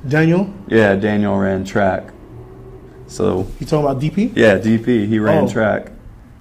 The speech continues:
Speaker 2: So that makes sense.
Speaker 1: See?
Speaker 2: Yeah.
Speaker 1: D P, for, for those who don't know D P, uh, Memphis Joker, uh, veteran.
Speaker 2: All right,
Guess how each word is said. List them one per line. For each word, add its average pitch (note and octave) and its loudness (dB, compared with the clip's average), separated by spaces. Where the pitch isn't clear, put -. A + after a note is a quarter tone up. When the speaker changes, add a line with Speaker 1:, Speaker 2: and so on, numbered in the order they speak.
Speaker 2:
So - -10
that G2+ 0
makes G2+ 0
sense. G2 -2
Speaker 1:
See? D#3+ 0
Speaker 2:
Yeah. G2+ 4
Speaker 1:
D D#3+ -2
P, D#3+ -6
for, - -2
for - -8
those C#3+ -8
who C3+ -12
don't C3+ -6
know C3+ -8
D C3 -10
P, C3 -10
uh, A#2 -8
Memphis B2+ -12
Joker, A#2+ -12
uh, A#2 -16
veteran. A#2+ -12
Speaker 2:
All G2 -8
right, F#2 -6